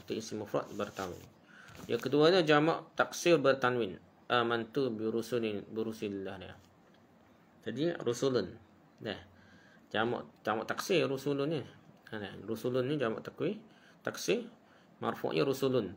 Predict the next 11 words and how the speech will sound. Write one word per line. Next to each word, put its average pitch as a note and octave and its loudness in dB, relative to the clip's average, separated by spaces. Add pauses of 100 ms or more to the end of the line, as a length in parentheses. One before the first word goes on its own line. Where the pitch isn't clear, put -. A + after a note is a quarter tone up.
(120)
lun, A2+ 0
ya. A#2+ -2 (880)
Dia A2+ -2
bagi A2+ 2
dua G#2+ 2 (160)
ta-, G2+ -2
dhammah A2 -2
ni. G#2 -6 (160)
Jadi A2 -2
apabila A#2 0
dia G#2+ -2